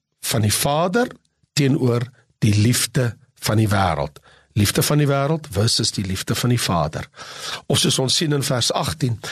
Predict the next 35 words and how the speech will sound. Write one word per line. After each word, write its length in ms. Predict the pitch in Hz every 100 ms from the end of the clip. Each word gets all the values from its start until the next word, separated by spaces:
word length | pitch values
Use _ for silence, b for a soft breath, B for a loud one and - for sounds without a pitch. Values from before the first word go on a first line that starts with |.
| B -
"Kinders, 300 | 170 170 156
is 120 | -
die 100 | 127
laaste, 420 | 123 139 135 151
en 60 | 123
soos 160 | 127
julle 120 | 120
gehoor 260 | - 117 143
het, 100 | 139
kom 140 | 139
die 100 | 139
antichris." 680 | 139 160 175 - 131 95 - B B B B B B
En 100 | 135
dat 100 | 131
daar 120 | 127
baie 220 | 117 135
antichriste 640 | - 135 147 - 151 - 131
bestaan. 400 | 135 - 123 123
So 140 | -
ons 180 | 151 -
het 120 | 127
die 140 | 120
ware 400 | 101 104 127 160
Christus, 640 | 165 151 180 - - 240 -
vers 220 | 95 -
tweeëntwintig, 540 | - 139 139 151 139
Jesus 460 | 104 113 120 135 -
is 120 | 95
die 100 | 95
Christus, 640 | - 143 151 135 214 233 - B B B
en 160 | 139
ons 120 | 123 -
het 80 |
die 80 | 139
antichris. 540 | 143 123 127 - 87